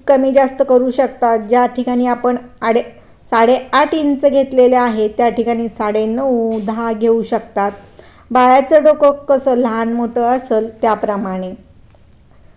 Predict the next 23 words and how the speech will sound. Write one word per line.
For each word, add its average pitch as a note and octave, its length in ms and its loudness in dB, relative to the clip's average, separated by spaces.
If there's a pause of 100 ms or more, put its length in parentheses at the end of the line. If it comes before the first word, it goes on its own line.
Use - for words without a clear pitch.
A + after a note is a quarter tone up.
(640)
आता B3+ 220 0
जो F4+ 420 0 (260)
खा-, C#4 240 0 (260)
आपण C#4+ 260 0
टीप C#4+ 300 -6
मारलेली C4+ 520 -2
आहे, B3 260 4
कपडा B3+ 400 0
कसा B3+ 400 -2
आहे, A#3 260 2
थोडासा A#3+ 640 2
हा A3+ 180 -4
कपडा A3+ 640 -4 (520)
सिल्कचा B3+ 600 0
आहे, A3+ 400 -2 (360)
तर A3 340 0 (140)
फुगा B3 280 2
येतो, A#3+ 360 4
तर A3 120 -2
याच्यावरती A3 520 0
आपल्याला A#3 280 0
टीप C4 380 -6
द्यायची, A3 560 0